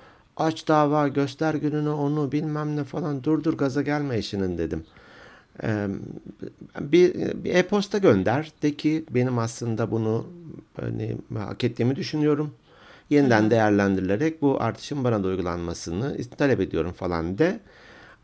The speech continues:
Speaker 1: Olmuyorsa da kendin elbette ki karar ver ama hani yeni yere eski şirketine dava açmış böyle bir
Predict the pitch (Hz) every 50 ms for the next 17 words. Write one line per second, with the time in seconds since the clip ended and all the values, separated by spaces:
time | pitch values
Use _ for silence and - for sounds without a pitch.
0 | _ _ _ _ _ - 151 160 196 214 214 208 196 175 160 156 160 - 165 160
1 | 165 226 180 175 170 - - - - - - 120 - 151 135 131 127 123 123 123
2 | 123 - 107 101 92 - 95 - - - - 101 92 - 101 92 90 95 107 107
3 | 113 131 151 165 147 127 104 90 101 - - _ - - 120 110 107 - - -
4 | - _ - 135 117 110 120 117 123 147 156 143 120 104 104 117 135 156 - -
5 | - _ _ _ _ _ _ _ - 123 110 - - - 135 117 110 117 - 117
6 | 107 - - 104 104 98 117 117 104 104 110 104 107 113 107 95 95 - - -
7 | 117 120 120 - - - - - _ - - - - - - 95 95 98 - -
8 | 98 98 - -